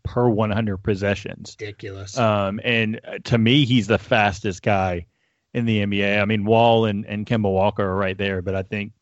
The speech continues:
Speaker 1: I would, I would bet my money on Fox.
Speaker 2: Oh, I
Speaker 1: Um,
Speaker 2: would too. And, and, and he loses absolutely nothing with the ball in his hands.
Speaker 1: Exactly.
Speaker 2: He's, you know,
Speaker 1: And
Speaker 2: he is, yeah, he's just, you know,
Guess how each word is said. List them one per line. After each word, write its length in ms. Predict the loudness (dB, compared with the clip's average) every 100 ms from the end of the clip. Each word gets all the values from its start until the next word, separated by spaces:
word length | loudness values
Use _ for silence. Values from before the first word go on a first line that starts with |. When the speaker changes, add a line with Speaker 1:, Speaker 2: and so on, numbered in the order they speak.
| -8
Speaker 1:
I 200 | -4 -2
would, 180 | -2 -6 -6
I 140 | -2 0
would 180 | 0
bet 160 | 0 0
my 140 | 0
money 240 | -2 -2 -2
on 160 | -4
Fox. 480 | -2 -2 -4 -10 -20 _ _ _ _
Speaker 2:
Oh, 120 | 2
I 220 | 6 6 6
Speaker 1:
Um, 60 |
Speaker 2:
would 120 | 4
too. 300 | 0 -4 -2
And, 80 | 0
and, 240 | 0 0 -2
and 240 | -4 -6
he 160 | -10 -8
loses 480 | -4 -4 -4 -6 -8 _ -8
absolutely 680 | -6 -6 -6 -4 -4 -6
nothing 640 | -10 -8 -6 -6 -6 -10 -8
with 160 | -8
the 80 | -8
ball 260 | -8 -10 -12
in 60 | -14
his 140 | -14
hands. 380 | -14 -14 -16 -20 _
Speaker 1:
Exactly. 580 | -10 -2 0 0 -2 -6
Speaker 2:
He's, 240 | -6 -8 -4
you 100 | -2
know, 100 | -2
Speaker 1:
And 80 | -4
Speaker 2:
he 120 | -8
is, 300 | -8 -8 -10 -12
yeah, 280 | -10 -6
he's 260 | -6 -6 -4
just, 320 | -4 -6 -8
you 140 | -8 -8
know, 160 | -8